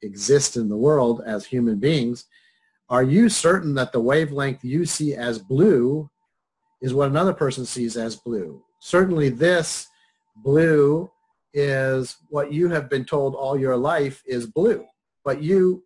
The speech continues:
I don't know what you see. I don't know what color you see. I don't know how your brain interprets what you're seeing, because the eyes see it and then send signals to the brain, and the brain has to interpret it.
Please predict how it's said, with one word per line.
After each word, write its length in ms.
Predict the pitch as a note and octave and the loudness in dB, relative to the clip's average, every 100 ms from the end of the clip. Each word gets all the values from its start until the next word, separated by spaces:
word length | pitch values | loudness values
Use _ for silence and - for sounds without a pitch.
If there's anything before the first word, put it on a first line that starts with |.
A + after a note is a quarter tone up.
| - | -6
I 140 | B2 | -2
don't 160 | E3+ A#3 | -2 -2
know 100 | C3+ | -2
what 160 | B2 | -2
you 140 | A#2 G#2 | -4 -10
see. 400 | - A2 D3 F#3+ _ _ _ _ _ _ _ | -8 -8 -8 -10 _ _ _ _ _ _ _
I 140 | A#2+ D3 | -4 -2
don't 180 | F#3 | -2
know 140 | D3+ E3 | -2 0
what 180 | E3 E3 | -2 -2
color 280 | F3+ G#3+ | 0 2
you 180 | F#3 B2+ | 2 0
see. 240 | A2 G2 G2+ | -4 -6 -4
I 100 | D3 | -4
don't 160 | E3+ | -4
know 140 | D3+ C#3+ | -6 -6
how 200 | C#3+ D#3 | -4 -2
your 180 | D3+ | -2
brain 380 | C#3 C3+ D3+ E3 | -2 0 0 0
interprets 720 | C3+ C3 - F#3 F#3 C3 - C3+ | -2 -4 -2 -2 0 -2 -2 -4
what 260 | C#3 C#3+ | -4 -2
you're 200 | C#3 C3+ | -2 -2
seeing, 520 | - G#3 G#3 G2+ C#2+ - _ _ _ _ _ _ _ _ _ _ | 0 0 0 -4 -10 -20 _ _ _ _ _ _ _ _ _ _
because 420 | B2+ C3+ B2 - | -6 -2 -2 -4
the 140 | - B2 | -10 -4
eyes 480 | B2+ D#3+ D#3+ C#3 | -2 0 0 -2
see 520 | - - - - F3 D#3+ | -4 -6 -6 -2 0 2
it 200 | C#3+ C#3+ | 0 -4
and 120 | B2+ | -6
then 140 | B2+ | -6
send 340 | A#2 - C3+ B2 | -6 -4 -4 -4
signals 420 | - C#3+ C#3+ B2 | -2 -2 -2 -4
to 80 | A2+ | -6
the 100 | G#2 | -6
brain, 280 | B2+ D#3 F3+ | -2 0 0
and 120 | B2+ | -2
the 40 | |
brain 300 | A2 D3 E3 | -2 -2 -2
has 200 | C#3 B2 - | -4 -6 -4
to 100 | B2+ | -4
interpret 480 | B2 F3+ F#3+ C3 | -2 -2 0 -2
it. 140 | F#2+ | -4